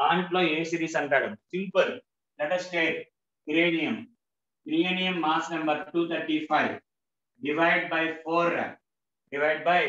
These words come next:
four, ఫోర్త్ డివైడ్ చేయి. ఎయిట్ ఫోర్, ఆ, సిక్స్ ఫోర్స్ are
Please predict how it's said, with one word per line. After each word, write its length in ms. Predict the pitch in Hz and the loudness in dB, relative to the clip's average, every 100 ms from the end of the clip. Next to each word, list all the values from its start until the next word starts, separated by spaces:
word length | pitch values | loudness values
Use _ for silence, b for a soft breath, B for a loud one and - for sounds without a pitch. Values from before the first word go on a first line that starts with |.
| 123 - | -4 -6
four, 200 | 156 127 - _ _ _ _ _ 165 | -2 -2 -4 _ _ _ _ _ -2
ఫోర్త్ 280 | 180 180 175 | 0 0 -2
డివైడ్ 260 | 156 151 - 120 | -2 -4 -6 -8
చేయి. 160 | 98 - _ _ _ _ _ _ _ _ _ _ _ - | -10 -12 _ _ _ _ _ _ _ _ _ _ _ -2
ఎయిట్ 140 | 151 151 | 0 2
ఫోర్, 180 | 165 165 151 | 2 4 4
ఆ, 40 | 147 - | 2 0
సిక్స్ 200 | - - - | -4 -8 -2
ఫోర్స్ 260 | 156 - | 0 2
are 80 | 151 | 2